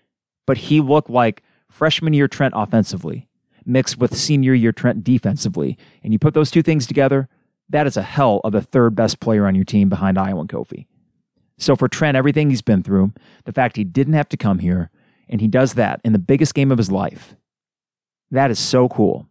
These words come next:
He said so himself. He said, "I can't describe this feeling," after the game. Trent, you and me both. You know, I mean, here I am sitting in the comfort of my sunroom on my futon watching this game,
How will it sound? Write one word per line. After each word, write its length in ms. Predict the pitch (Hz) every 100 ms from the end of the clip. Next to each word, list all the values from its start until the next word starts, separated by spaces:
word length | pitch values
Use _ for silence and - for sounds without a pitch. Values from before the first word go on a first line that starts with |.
| _ _ _ _ _
He 120 | 139
said 240 | - 151
so 220 | - 139
himself. 560 | 123 117 156 156 - _ _ _ _
He 100 | -
said, 180 | 123 127
"I 60 | 127
can't 220 | 143 131
describe 360 | 127 135 117
this 160 | 110 -
feeling," 380 | 117 98 92 104
after 220 | 98 104
the 60 | 87
game. 220 | 90 90 - _ _
Trent, 260 | - 180 202
you 200 | 135 160
and 100 | 190
me 120 | 160 151
both. 420 | 98 - - _ _ _
You 140 | 120 110
know, 140 | 113 -
I 80 | 127
mean, 100 | 143
here 200 | 165 175
I 60 | 160
am 120 | 147
sitting 260 | 170 151
in 60 | 139
the 80 | 120
comfort 420 | - 147 151 135
of 140 | 120 101
my 180 | 98
sunroom 560 | 92 - 156 151 147 139
on 100 | 98
my 120 | 98
futon 480 | - 165 170 139 131
watching 360 | 127 131 143 123
this 160 | 117
game, 340 | 131 117 110